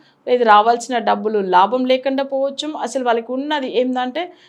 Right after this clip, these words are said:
అసలు సేవ్ చేయకుండా కూడా పోవచ్చుము. అంటే పదకొండులో వగ్రమై ఉన్నప్పుడు శని. సరే, వీళ్ళు ఎలాంటి పూజలు చేసుకోవాలి అంటే,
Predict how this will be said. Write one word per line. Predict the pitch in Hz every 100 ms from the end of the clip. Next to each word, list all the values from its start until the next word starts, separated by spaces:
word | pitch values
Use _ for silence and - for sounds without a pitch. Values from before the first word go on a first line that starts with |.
| _
అసలు | 277 311
సేవ్ | 302 320 320 311 302
చేయకుండా | 285 277 285 277
కూడా | 294 330
పోవచ్చుము. | 453 262 220 214
అంటే | 247 320 269
పదకొండులో | 254 254 269 262 311
వగ్రమై | 226 214 220 214 185
ఉన్నప్పుడు | 180 170 175 240
శని. | 262 - 151 151 _ _ _ _ _
సరే, | - 381 370 415
వీళ్ళు | 320 339
ఎలాంటి | - 269 311 311
పూజలు | 311 - 240 226 226 269 254
చేసుకోవాలి | 202 196 - 196 180 170 160 165 - _ -
అంటే, | 226 254 208 311